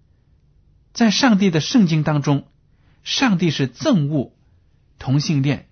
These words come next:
这样的行为的，因为这样的行为呢，是不道德的。上帝所设立的婚姻就是一男一女之间所应该有的一种关系。但是呢，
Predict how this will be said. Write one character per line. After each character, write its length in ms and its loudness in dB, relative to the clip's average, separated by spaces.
这 180 -6
样 100 -2
的 80 -10
行 280 -10
为 160 -10
的， 180 -18
因 160 4
为 80 4
这 140 -2
样 80 0
的 80 -2
行 220 -2
为 100 0
呢， 220 -6
是 160 -10
不 180 -12
道 260 -6
德 180 -16
的。 140 -18
上 260 0
帝 100 0
所 200 -2
设 180 0
立 140 0
的 100 -2
婚 200 -2
姻 240 0
就 140 0
是 180 0
一 240 0
男 440 -2
一 180 4
女 340 -4
之 160 -4
间 320 -2
所 220 -4
应 200 -2
该 140 -2
有 200 -6
的 100 -8
一 100 -6
种 180 -14
关 260 -10
系。 260 -14
但 180 -2
是 120 -4
呢， 180 -2